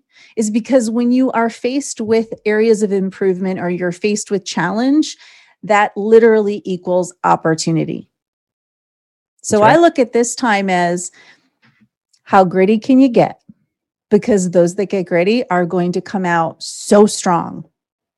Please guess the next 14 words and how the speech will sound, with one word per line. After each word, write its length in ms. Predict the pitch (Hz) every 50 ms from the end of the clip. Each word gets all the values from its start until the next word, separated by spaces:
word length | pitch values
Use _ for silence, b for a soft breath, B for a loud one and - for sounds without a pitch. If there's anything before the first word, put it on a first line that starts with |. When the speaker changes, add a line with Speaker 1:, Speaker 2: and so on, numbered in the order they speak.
| _ _ _ -
Speaker 1:
And 80 | 202 202
it's 160 | 214 214 -
exciting. 500 | 254 - - 320 330 311 220 151 - - -
It 100 | 190 -
can 140 | 240 233
be 100 | 226 247
exciting 480 | 247 247 - - 302 285 269 214 180 180
if 160 | 170 175 -
you 80 | 208 214
look 180 | 220 214 214
at 60 | 190 175
it 100 | - -
that 140 | 131 98
way. 240 | - 90 - 156 -